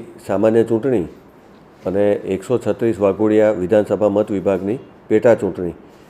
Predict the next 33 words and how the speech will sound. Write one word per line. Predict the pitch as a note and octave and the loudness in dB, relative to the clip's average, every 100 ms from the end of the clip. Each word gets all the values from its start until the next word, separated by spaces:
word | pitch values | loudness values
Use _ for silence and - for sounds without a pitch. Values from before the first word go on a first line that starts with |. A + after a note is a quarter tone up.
| - - | -20 -6
એ | G#2+ | -4
બંનેનો | F#2+ G2+ G#2+ A2+ G#2 | 2 2 4 4 4
મતદાનનો | F#2+ G#2 A2 A2+ | 2 2 4 2
દિવસ | G2+ G#2 A2 | 2 0 0
હતો. | G#2+ A#2+ C3+ | -2 -4 -6
સવારે | - F#2+ G2+ G#2+ | -6 -2 0 0
સાત | G2 G2+ G#2+ | 0 -2 0
વાગે | G#2 G2+ B2 - - - - - - - | 0 0 -4 -6 -20 -20 -20 -20 -20 -8
શાંતિપૂર્ણ | G2+ G2 A#2 G#2+ A2 A2 | -4 -2 -2 0 2 2
રીતે | G#2 A2 A#2 | 2 0 0
મોક | G2 A2 - | 2 0 2
પોલ | A2+ | 0
પત્યા | - G#2 A2+ A2 | 2 0 2 0
પછી | G2+ A2+ D#3 - - | 0 -2 -6 -12 -16
સવારે | - F#2+ G2+ | -6 -2 -2
સાત | G2 G2+ G#2+ | 0 -2 0
વાગે | G2+ A2 D3+ - - F#2+ | -2 -2 -6 -12 -12 -6
મતદાન | F#2 G#2 G#2+ | -4 0 0
શરૂ | G2+ G2+ A2 | 0 -2 -2
થયેલું. | G#2 A2+ C#3+ - - - - - - - - | 0 -2 -4 -12 -20 -20 -20 -20 -20 -20 -6
મતદાન | G2+ F#2+ A2 A2+ | -4 0 0 2
શરૂ | G2+ G#2+ | 0 0
થયા | A2 G#2+ | 2 2
પછી | G#2+ G#2 B2+ F#2+ - - - - - - - - | 2 0 0 -4 -4 -16 -20 -20 -20 -20 -20 -4
છ | A2+ B2 | 4 6
વાગે | A#2+ A2 A#2 E2 - - - - | 8 6 4 4 -2 -18 -20 -2
જે | G#2+ G#2+ F#2+ - - - | 4 4 2 -6 -16 -4
મતદાન | G2 F#2+ A#2 A#2 | -2 4 4 4
પૂર્ણ | A2+ G#2 B2 B2+ | 0 2 4 4
થવાનો | A2+ A2+ B2+ | 4 4 2
શેડ્યુલ | A#2+ A#2 C#3+ C3+ | 2 2 4 4
ટાઈમ | A2 G2+ | 4 4
છે, | F#2+ | -2